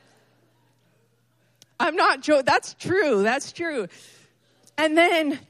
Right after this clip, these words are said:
David Van Fleet, who became such a father to me, he began to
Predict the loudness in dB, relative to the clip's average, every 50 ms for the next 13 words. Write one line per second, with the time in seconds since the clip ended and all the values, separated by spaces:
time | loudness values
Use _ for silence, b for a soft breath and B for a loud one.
0 | _ -2 0 2 4 4 4 4 2 2 2 0 2 2 2 0 0 0 -4 -4
1 | -2 0 2 2 2 4 4 4 4 2 0 0 2 2 2 2 0 -2 -4 -6
2 | -8 -4 0 2 2 2 2 0 0 -2 -2 -6 -2 2 4 4 4 4 2 -2
3 | -2 -2 -2 -2 0 0 -2 -2 B B B B B B 0 2 2 2 -2 0
4 | 0 0 0 0 0 -2 -6